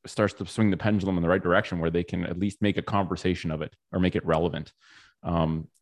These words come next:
and all of our health depends on that, right? All of our health depends on the health of the people taking care of us. <laughs> And so that's, like, the,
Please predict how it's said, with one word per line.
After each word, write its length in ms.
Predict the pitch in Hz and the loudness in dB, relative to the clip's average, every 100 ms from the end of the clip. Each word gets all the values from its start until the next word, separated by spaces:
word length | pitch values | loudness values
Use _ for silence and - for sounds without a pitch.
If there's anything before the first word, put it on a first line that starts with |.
| _ | _
and 120 | 101 98 | 0 4
all 260 | 120 147 | 8 8
of 80 | 123 | 8
our 120 | 113 | 6
health 260 | 104 110 110 | 6 4 2
depends 320 | - 110 127 | 0 2 4
on 140 | 85 78 | 2 0
that, 180 | 76 - - | -8 -6 0
right? 140 | 107 | 2
All 200 | 107 160 | 6 6
of 100 | 131 | 6
our 80 | 107 | 6
health 240 | 113 117 | 4 2
depends 320 | - 117 117 101 | 0 2 2 4
on 100 | 98 | 0
the 80 | |
health 240 | 95 117 107 | 2 2 2
of 80 | 92 | -4
the 60 | |
people 260 | 82 117 101 | -2 0 0
taking 460 | 104 110 - 95 90 | 0 -2 0 -2 2
care 240 | 131 196 | 4 6
of 80 | 87 | 4
us. 240 | - - - | 0 -6 -8
<laughs> 40 | - _ - - | -12 _ -20 -14
And 300 | - 107 95 | 0 4 4
so 160 | - 110 | 4 4
that's, 300 | 92 113 - | 6 4 4
like, 240 | 110 95 | 2 2
the, 340 | 107 101 95 | 2 0 2